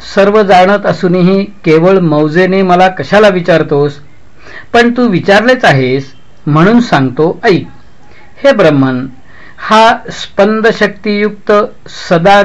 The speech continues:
गतिमान प्राण सबाह्य अभ्यंतर देहात राहतो. या प्राणाची गती ऊर्ध्व आहे." वसिष्ठ मुने, हा अपानही स्पंदशक्तिमान सदा गमन करणारा असाच असून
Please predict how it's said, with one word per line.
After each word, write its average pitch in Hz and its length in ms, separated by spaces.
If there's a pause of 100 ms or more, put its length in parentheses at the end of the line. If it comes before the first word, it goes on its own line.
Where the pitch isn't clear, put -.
गतिमान 185 600
प्राण 185 520 (720)
सबाह्य 196 460
अभ्यंतर 190 680
देहात 170 440
राहतो. 190 440 (720)
या 180 260
प्राणाची 202 640
गती 190 480
ऊर्ध्व 226 300
आहे." - 400 (480)
वसिष्ठ 214 460
मुने, 175 380 (520)
हा 214 300 (120)
अपानही 208 840
स्पंदशक्तिमान 190 1080 (520)
सदा 196 300
गमन 190 380
करणारा 190 560
असाच 226 340
असून 151 460